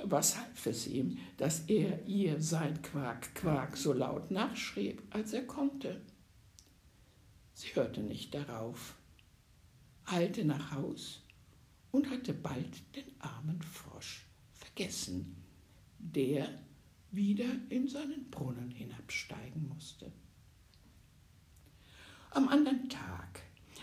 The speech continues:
als sie mit dem König und allen Hofleuten sich zur Tafel gesetzt hatte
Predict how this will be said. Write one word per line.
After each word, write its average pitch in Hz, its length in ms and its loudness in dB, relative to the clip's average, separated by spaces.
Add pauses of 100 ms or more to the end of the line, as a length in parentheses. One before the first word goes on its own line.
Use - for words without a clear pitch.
(140)
als 262 200 8
sie 320 80 8
mit 214 160 10
dem - 160 2
König 277 500 10
und - 240 4
allen 160 320 4
Hofleuten 190 760 4
sich 147 280 2
zur 90 280 -4
Tafel 151 520 0
gesetzt 180 600 0
hatte 214 320 0